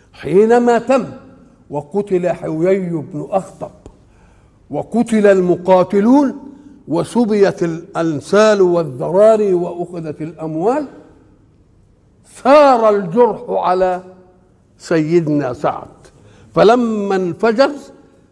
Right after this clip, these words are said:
مات به، فجاءت الملائكة إلى رسول الله صلى الله عليه وسلم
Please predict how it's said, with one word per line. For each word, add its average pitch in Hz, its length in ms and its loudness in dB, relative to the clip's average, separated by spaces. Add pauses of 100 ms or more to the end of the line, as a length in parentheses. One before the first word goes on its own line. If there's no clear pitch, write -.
(140)
مات 240 300 0
به، 143 320 -10 (1600)
فجاءت 247 580 0
الملائكة 233 880 -4
إلى 208 260 -6
رسول 196 360 -6
الله 190 400 0
صلى 170 380 -6
الله 170 420 -4
عليه 156 300 -8
وسلم 247 460 -2